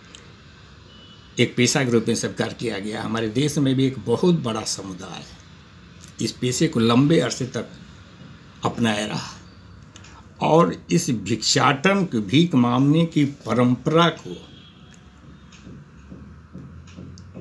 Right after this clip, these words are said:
बहुत गौरवान्वित किया गया। क्या वृद्ध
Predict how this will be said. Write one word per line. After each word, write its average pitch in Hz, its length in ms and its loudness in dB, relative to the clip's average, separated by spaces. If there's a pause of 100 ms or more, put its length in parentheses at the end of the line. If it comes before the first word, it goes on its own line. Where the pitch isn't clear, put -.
(600)
बहुत 131 420 4
गौरवान्वित 139 840 6
किया 117 320 0
गया। 90 240 -12 (3500)
क्या 113 200 4
वृद्ध 160 540 2